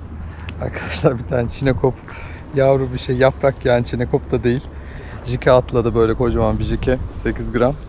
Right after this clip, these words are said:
Şimdi hemen salıyoruz bunu. Hadi bakalım, git. Hop. Ne yakaladık?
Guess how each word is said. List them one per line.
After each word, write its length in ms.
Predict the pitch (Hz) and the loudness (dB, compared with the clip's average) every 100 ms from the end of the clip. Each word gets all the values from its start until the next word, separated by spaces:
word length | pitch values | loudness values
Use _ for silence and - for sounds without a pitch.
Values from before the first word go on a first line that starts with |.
| - - - - - - - - | -10 -10 -10 -14 -14 -12 -10 -4
Şimdi 140 | 123 | 0
hemen 240 | 139 123 | 2 2
salıyoruz 540 | 120 123 117 110 107 101 | 0 0 0 0 0 -2
bunu. 220 | 98 117 - - - - - - | -4 -4 -6 -10 -10 -12 -12 -8
Hadi 180 | - 135 | -4 0
bakalım, 360 | 117 113 104 | 0 -2 -4
git. 100 | 101 - - - | -6 -8 -8 -2
Hop. 120 | - - - - - - - - - - - - - - - - | -2 -2 -6 -8 -10 -12 -14 -14 -12 -12 -10 -10 -12 -10 -6 0
Ne 80 | 139 | 2
yakaladık? 480 | 139 135 139 135 | 2 4 4 4